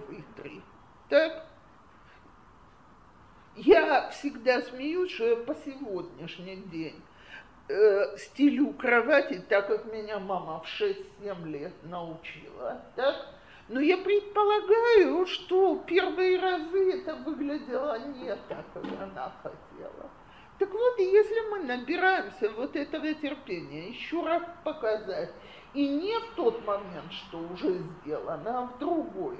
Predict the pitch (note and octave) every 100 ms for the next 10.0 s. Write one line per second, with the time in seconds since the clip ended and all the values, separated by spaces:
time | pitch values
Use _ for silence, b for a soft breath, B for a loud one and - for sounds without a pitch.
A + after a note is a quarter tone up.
0 | - - - D3 - - - G3+ - -
1 | - - - - - - - - - -
2 | - - - - - B B B B -
3 | D#4 - A#3+ E3+ - - - - - -
4 | - - F#3+ A#3 D4 - D#4+ D#4 G3 -
5 | D3 B2+ - - - C3+ - - C3 -
6 | C3 - - - B B B B - G#3+
7 | G#3 A#3+ A3+ G#3+ - A3 - C4+ G4+ G4
8 | F#4 F#4+ - - - - - G#3+ B3 -
9 | - - - F4+ F#4+ - D4 D4+ D4 -